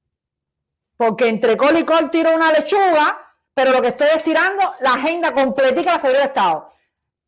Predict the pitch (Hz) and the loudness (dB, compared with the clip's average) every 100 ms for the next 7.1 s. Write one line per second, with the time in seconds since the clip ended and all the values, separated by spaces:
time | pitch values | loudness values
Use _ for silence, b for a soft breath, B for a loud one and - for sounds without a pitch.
0 | _ _ _ _ 240 277 302 277 269 285 | _ _ _ _ -4 0 0 -2 -2 -2
1 | 277 311 339 320 277 247 202 185 269 302 | -2 0 0 0 0 0 -2 -4 -4 -2
2 | 311 339 320 349 359 302 285 - 269 269 | -2 -2 -2 -4 -4 -4 -4 -2 0 0
3 | 277 233 - 170 160 - _ _ _ _ | 0 -4 -4 -6 -8 -18 _ _ _ _
4 | _ _ _ _ _ _ _ _ - 240 | _ _ _ _ _ _ _ _ -4 0
5 | 262 254 277 277 240 233 214 196 185 180 | 2 0 0 0 -2 -4 -6 -6 -4 -6
6 | - 196 226 254 240 269 226 285 220 160 | -8 -8 -6 -6 -6 -10 -6 -4 -4 -6